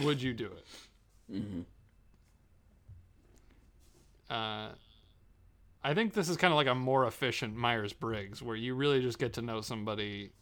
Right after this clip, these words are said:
Speaker 1: fully immediately.
Speaker 2: Amen. Amen.
Speaker 1: Yeah.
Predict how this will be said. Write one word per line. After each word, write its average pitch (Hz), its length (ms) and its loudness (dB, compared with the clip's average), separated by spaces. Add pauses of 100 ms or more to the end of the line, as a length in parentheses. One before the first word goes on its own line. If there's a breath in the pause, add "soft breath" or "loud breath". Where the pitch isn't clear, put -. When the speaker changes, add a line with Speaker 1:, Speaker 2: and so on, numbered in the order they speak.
(260)
Speaker 1:
fully 107 640 -2
immediately. 107 760 -6 (680)
Speaker 2:
Amen. 85 320 -4 (580)
Amen. 87 320 -6 (180)
Speaker 1:
Yeah. 104 220 -12